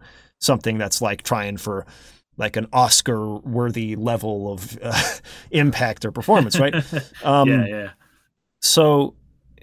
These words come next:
Speaker 1: I think in, in part of the, in light of the second part of the question that was offered by, um, Dude McGuy, like, obviously you have to be aware to some degree of what it is they're even trying to do.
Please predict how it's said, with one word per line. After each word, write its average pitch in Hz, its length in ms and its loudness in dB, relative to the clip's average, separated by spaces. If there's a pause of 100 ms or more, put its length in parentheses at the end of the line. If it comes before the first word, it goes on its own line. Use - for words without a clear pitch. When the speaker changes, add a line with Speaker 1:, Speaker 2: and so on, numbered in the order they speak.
(220)
Speaker 1:
I 151 100 4
think 202 400 0
in, 147 260 -2
in 143 140 4
part 151 240 4
of 120 80 -2
the, 127 560 -6
in 131 140 2
light 147 260 4
of 120 140 -2
the 107 80 -4
second 120 320 -2
part 110 160 2
of 101 60 -4
the 104 60 -6
question 110 440 -4
that 104 140 -4
was 101 120 -8
offered 104 400 -6
by, 98 400 -4 (120)
um, 95 420 -8
Dude 120 180 0
McGuy, 98 540 -2
like, 101 320 -4 (240)
obviously 147 480 4
you 113 100 0
have 123 300 0
to 117 80 -4
be 113 280 -2
aware 104 640 -2 (480)
to 135 100 2
some 165 520 6
degree 117 640 -2 (480)
of 120 260 4
what 135 240 6
it 135 100 6
is 123 280 2
they're 113 260 0 (100)
even 123 320 0
trying 113 560 -2
to - 140 -10
do. 113 320 -4